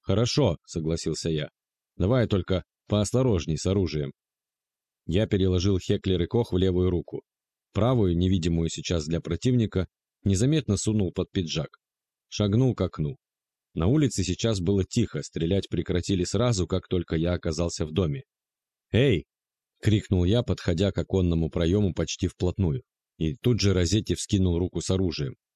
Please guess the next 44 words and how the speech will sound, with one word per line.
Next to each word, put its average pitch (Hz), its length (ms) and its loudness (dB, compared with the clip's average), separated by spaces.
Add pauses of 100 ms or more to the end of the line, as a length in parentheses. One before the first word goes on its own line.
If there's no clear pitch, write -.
(240)
При 90 140 2
этом 110 260 2
он 92 120 2
продолжал 92 520 0
прятаться 92 480 -2
за 82 140 -2
премьером. 87 560 0 (460)
Но 95 220 2
в 85 80 0
этот 110 260 0
момент 110 440 2 (320)
Моро 113 300 4
рванулся 95 560 0
и 87 60 2
стал 104 240 0
заваливаться 87 640 0
на 90 180 0
бок. 65 240 -12 (420)
Розетти 98 400 2
выстрелил, 87 640 0 (240)
но 107 200 4
руку 131 220 2
его 101 220 2
повело 98 380 2
вверх, 87 400 -2
так 87 180 -4
что - 200 -4
туда, 95 340 -2 (200)
куда 98 260 0
ему 95 160 2
хотелось, 101 560 0
он 92 180 2
не 90 80 0
попал. 78 420 -4 (540)
А 87 120 0
если 110 300 2
бы 101 160 2
и 98 40 0
попал, 123 380 -2
ему 104 280 0
бы 101 140 0
это 92 160 -2
не 92 120 2
помогло. 95 580 0